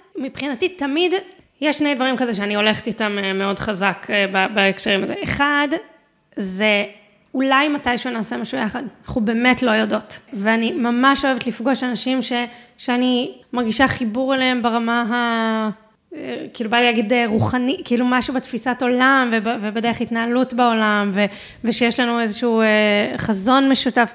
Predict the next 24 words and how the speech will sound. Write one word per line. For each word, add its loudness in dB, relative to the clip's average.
ואני -2
באמת 0
לא 0
יודעת. -2
כאילו, -2
יש -2
לי -2
כמה 2
וכמה 0
אנשים 0
ש-, -6
אה, 0
שצברתי 2
לאורך 4
השנים, 2
שאני -2
אומרת, 2
"וואלה, 4
סיכוי 0
טוב -2
שמתישהו 2
נעשה 0
משהו -2
ביחד", 0